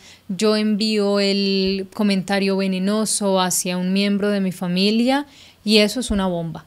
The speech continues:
eso causa un hueco en esa persona. Que de pronto no reaccione mal y no lo diga,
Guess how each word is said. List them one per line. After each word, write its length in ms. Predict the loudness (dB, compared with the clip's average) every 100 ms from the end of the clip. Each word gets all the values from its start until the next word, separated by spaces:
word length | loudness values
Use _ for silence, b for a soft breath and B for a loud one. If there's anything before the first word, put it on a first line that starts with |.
| _
eso 160 | -10 -10
causa 640 | -4 -2 -2 -4 -4 -4 -2
un 220 | -2 0
hueco 340 | 0 -2 -4 -6
en 80 |
esa 240 | -4 -6 -8
persona. 580 | -10 -10 -8 -6 -8 -10 B B
Que 100 | 2
de 140 | 2 4
pronto 500 | 2 0 2 0 0
no 180 | 0 2
reaccione 680 | 4 4 2 0 -4 -2 0
mal 280 | 2 2 2
y 60 | 0
no 160 | 0
lo 160 | 0 2
diga, 460 | 2 0 -4 -6